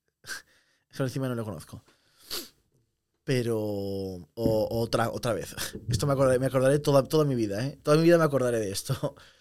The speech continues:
Eh, el, el Antonio de diecisiete años, dieciséis años, se va a jugar con unos amigos en la Copa Ulzama en Pa-, en Ulzama, en Pamplona. Eh, primer día de competición, yo tendría handicap veintidós, no, eso, eso, entonces era más joven porque tenía mucho handicap.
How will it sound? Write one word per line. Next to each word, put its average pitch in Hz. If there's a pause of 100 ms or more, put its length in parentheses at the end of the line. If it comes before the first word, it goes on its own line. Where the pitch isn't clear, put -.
(420)
Eh, 110 (580)
el, 131
el 135
Antonio 131
de 127 (100)
diecisiete 117
años, 127
dieciséis 107
años, 135 (680)
se -
va 123
a 113
jugar 131
con 127
unos 131
amigos 151
en 117
la 110
Copa 123
Ulzama 147
en 123
Pa-, 107
en 104
Ulzama, 139
en 151
Pamplona. 98 (380)
Eh, 113
primer 131
día 139
de 131
competición, 131
yo 117
tendría 117
handicap 107
veintidós, 107
no, 95
eso, 107
eso, 123
entonces 127
era 160
más 127
joven 123
porque 104
tenía 107
mucho 139
handicap. 95